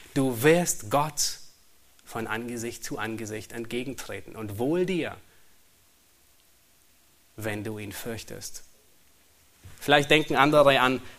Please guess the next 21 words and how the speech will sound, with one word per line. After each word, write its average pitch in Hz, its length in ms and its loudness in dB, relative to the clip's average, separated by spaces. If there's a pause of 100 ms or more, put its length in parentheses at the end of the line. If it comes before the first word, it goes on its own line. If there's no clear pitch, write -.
Prediger 147 520 4
zwölf, 170 400 4
Vers 143 220 4
dreizehn, 135 720 4
wenn 127 140 2
wir 127 80 6
an 120 120 0
Gottesfurcht 127 600 2
denken, 139 440 2 (460)
wo 139 360 4 (220)
das 123 180 2
Fazit 254 720 4
von 170 240 2
all 202 300 6
dem, 220 320 6
was 139 200 4
Salomo 180 460 6
in 151 160 0
Prediger 170 480 4
lehrt, 139 460 4
ist, 120 320 0